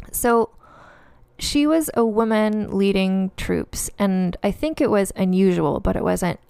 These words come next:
unprecedented for her to do this.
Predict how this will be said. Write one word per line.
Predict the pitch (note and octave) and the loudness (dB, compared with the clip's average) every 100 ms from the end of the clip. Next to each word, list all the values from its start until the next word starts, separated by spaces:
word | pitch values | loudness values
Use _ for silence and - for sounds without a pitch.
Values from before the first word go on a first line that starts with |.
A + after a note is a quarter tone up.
| _ - | _ -2
unprecedented | F3 E3 - - - - F3 - - - - - - | -2 -2 -4 -2 -2 -2 -4 -6 -6 -6 -6 -10 -14
for | - F3 | -8 -6
her | E3+ D#3+ | -4 -4
to | D3+ | -4
do | - - | -6 -8
this. | - - - | -8 -12 -14